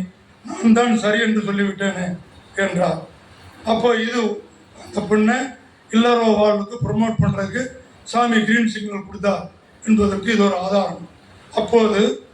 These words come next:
உமாவுக்கு திருமணம் செய்யும் எண்ணமும் மாப்பிள்ளையும் பார்க்கல, எண்ணம் இல்லைன்னு அந்த அம்மா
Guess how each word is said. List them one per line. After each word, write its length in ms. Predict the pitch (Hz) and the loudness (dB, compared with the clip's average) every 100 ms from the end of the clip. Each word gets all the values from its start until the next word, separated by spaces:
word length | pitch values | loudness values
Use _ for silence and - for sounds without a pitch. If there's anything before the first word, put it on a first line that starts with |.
| _ - | _ 0
உமாவுக்கு 640 | 202 233 247 240 233 - - | 4 4 4 0 -4 -10 -4
திருமணம் 420 | 220 220 220 208 | 4 6 6 4
செய்யும் 500 | 208 202 202 202 - - _ _ - | -2 -2 0 -2 -4 -18 _ _ -4
எண்ணமும் 680 | 202 208 226 226 247 254 254 _ _ _ _ - 170 | 2 4 6 4 2 -4 -10 _ _ _ _ -20 -4
மாப்பிள்ளையும் 580 | 190 220 220 220 226 208 | 0 0 2 0 0 2
பார்க்கல, 480 | 208 208 214 233 208 | 2 0 -2 -4 -4
எண்ணம் 480 | 208 220 220 202 202 | -2 0 0 0 -2
இல்லைன்னு 420 | 202 226 262 - - - - | 0 0 -2 -10 -18 -20 -10
அந்த 240 | 202 214 214 | -4 0 2
அம்மா 340 | 208 208 202 | 2 0 -2